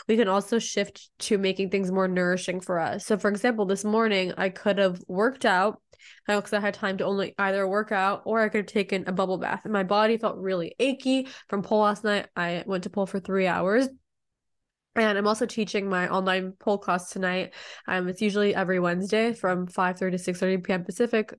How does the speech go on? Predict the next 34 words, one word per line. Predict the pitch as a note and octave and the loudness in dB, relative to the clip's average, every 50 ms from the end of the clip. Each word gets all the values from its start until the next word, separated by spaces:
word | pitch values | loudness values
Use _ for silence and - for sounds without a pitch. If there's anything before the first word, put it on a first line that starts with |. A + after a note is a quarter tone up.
| _ - | _ -4
I'll | A3+ A3+ | -4 -2
put | - A3+ G#3 | 0 2 2
a | G3+ G3 F#3 | 2 2 0
keynote | F#3 - F#3 F3 F3 E3 | -2 0 0 2 2 2
down | E3+ F3 E3+ E3 | 0 -2 -2 -2
below | F3 E3+ F3 | 0 -2 -2
if | E3+ - | -2 -2
you're | - | 0
interested. | G3+ A3 G#3+ A#3+ A3+ - - B3 A#3 A#3 A#3+ - - - - - - - - - - - | 0 0 0 0 0 0 2 2 2 2 0 -2 -8 -16 -16 -16 -16 -16 -18 -20 -10 -2
But | G#3 G#3+ | 2 2
I | |
was | G#3+ G#3 | 2 2
like, | G3+ G#3 | 2 0
"I | G#3 | 0
know | G3+ G3+ | 0 0
I | G3+ | 0
have, | G3+ G3 F#3+ F#3+ - | 0 -2 -2 -4 -4
I'm | F#3+ F3 | -4 -2
teaching | G3+ F#3+ - F3+ F#3+ | -2 -2 -2 -2 0
that | A3+ C4+ C4 | 0 0 0
tonight, | C4 - C4 B3 A3 - | 0 0 2 2 2 2
so | G#3 | 2
I | F#3 F#3 | 2 2
want | F#3 F#3 F3 - | 2 0 -2 -4
to | - G3 | -4 -4
feel | F3+ F#3+ F3+ F3 F#3 | 0 0 2 2 2
good." | E3+ - A3+ A#3+ B3 B3+ B3+ C4+ A#3+ - | 2 4 4 6 6 6 6 6 4 4
So, | - - G3+ F#3+ | 2 0 2 2
like, | F#3 F3+ F3+ - | 2 2 0 0
do | G3 | -2
I | F#3 F3 | -2 -2
push | F3+ - - A#3+ A#3 - | -2 -4 -4 -4 -2 -2
my | A#3+ A3 G#3 G3 | 0 0 0 2
body | F3+ F#3+ F#3+ F#3+ F#3+ G3 G3 F#3+ F#3 F3+ F3+ | 2 2 2 2 2 0 0 -2 -4 -6 -8